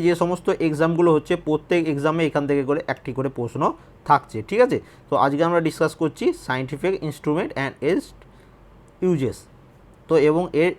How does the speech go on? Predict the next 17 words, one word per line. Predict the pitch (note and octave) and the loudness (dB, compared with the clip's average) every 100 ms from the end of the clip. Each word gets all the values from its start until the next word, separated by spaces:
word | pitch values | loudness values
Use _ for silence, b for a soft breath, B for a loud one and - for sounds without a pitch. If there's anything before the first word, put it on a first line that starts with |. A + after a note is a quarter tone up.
| - | -6
এটির | B2+ G3 F4 - - A#2+ | -4 -4 -4 -8 -12 -4
ব্যবহার। | B2 C#3 C#3 F2+ - - | -2 0 -2 -6 -10 -6
তো | D3+ - | -4 -2
প্রথম | C#3 F3+ | 0 2
আমরা | F3+ F3 | 2 0
যেটা | E3+ D3+ | 0 2
দেখব | D3 D#3+ - | 0 0 -4
সেটা | C3 C3+ | -2 0
হচ্ছে | B2 G3 - D3+ | 0 -2 0 0
অল্টিমিটার। | D#3 D#3 C#3 A2 A2+ F2 B B B C3+ | 2 0 -4 -4 -8 -10 B B B 0
অল্টিমিটার | D3 F3+ F3 E3+ F3+ F3 E3 | 0 0 -2 0 2 2 0
কি | F3 E3+ | -4 0
ব্যবহার | E3 E3 D#3 | 4 4 4
করা | D#3+ D#3+ | 4 4
হয় | F3 F#3 F3 | 2 0 -2
না, | G#3 - B - - C3+ | -4 -8 B -20 -10 -8
উচ্চতা | D3 - F#3+ F#3 | -8 -2 0 4